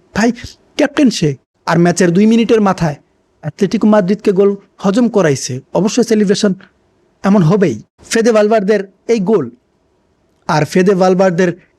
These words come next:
অ্যাসিস্ট, ফেদে ভালভার্দের অ্যাসিস্টে রদ্রিগুর যেই মাস্টার ক্লাস স্কোর ছিল, ওইটা ছাড়া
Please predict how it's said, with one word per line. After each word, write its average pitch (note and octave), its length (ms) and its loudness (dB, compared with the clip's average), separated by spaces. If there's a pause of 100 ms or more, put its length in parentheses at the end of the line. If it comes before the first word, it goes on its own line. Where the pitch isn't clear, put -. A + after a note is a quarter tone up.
অ্যাসিস্ট, F#3 540 -4 (460)
ফেদে F3+ 220 0
ভালভার্দের F3+ 800 0
অ্যাসিস্টে F#3 580 -4
রদ্রিগুর F3+ 480 2
যেই E3+ 280 0 (360)
মাস্টার A3+ 440 0
ক্লাস F#3 360 -2 (380)
স্কোর - 420 -2
ছিল, A#2 340 -2 (720)
ওইটা A3+ 260 2
ছাড়া F3 520 -2